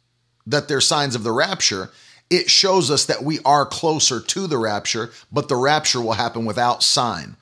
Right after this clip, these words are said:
It's a signless coming. And so that's an excellent question, but I could go on to teach about the re-, the reformation of Israel as a nation.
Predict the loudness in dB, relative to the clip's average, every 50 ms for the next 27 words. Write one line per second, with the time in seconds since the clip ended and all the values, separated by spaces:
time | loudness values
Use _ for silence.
0 | _ _ _ _ _ _ -8 -6 -4 -2 -2 0 0 0 0 0 -2 -2 -4 -4
1 | -4 -4 -4 -6 -6 -8 -8 -10 -14 -18 _ _ _ _ -20 -20 -20 _ -10 -6
2 | -2 0 0 2 2 2 0 0 -2 -2 -2 -2 -2 -2 -2 -4 -2 -2 0 0
3 | 0 0 -2 -2 0 -2 -2 -2 -6 -10 -6 -4 -4 -4 -4 -4 -2 0 0 2
4 | 0 0 -2 -4 -4 -4 -2 -2 -2 0 2 0 0 0 0 -2 -2 -2 -2 -2
5 | -2 -4 -6 -8 -14 -20 -20 _ _ -4 -2 0 0 2 0 0 -2 -2 -2 -2
6 | 0 0 0 2 2 2 2 2 2 2 0 -2 -4 -4 -6 -4 -2 2 2 4
7 | 4 2 2 0 0 2 2 2 2 0 0 0 -2 -2 0 0 -2 -2 -4 -8